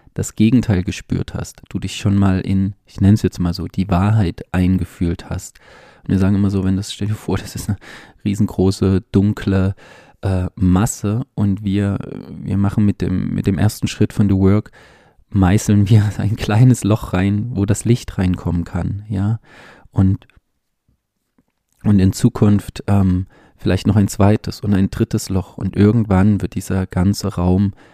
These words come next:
lichterfüllt sein. Und am Anfang ist es vielleicht ein ganz, ganz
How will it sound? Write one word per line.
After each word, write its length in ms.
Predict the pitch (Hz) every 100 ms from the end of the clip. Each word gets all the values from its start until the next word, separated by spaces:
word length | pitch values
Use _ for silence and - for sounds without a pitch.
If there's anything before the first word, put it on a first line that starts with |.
| _ _
lichterfüllt 720 | 104 123 - 107 - 98 87
sein. 280 | - 87 -
Und 100 | -
am 140 | 101 -
Anfang 360 | 107 - 104
ist 120 | 104
es 100 | 101
vielleicht 360 | - 101 98 -
ein 100 | 101
ganz, 500 | 98 98 110 104 -
ganz 580 | 98 98 101 - -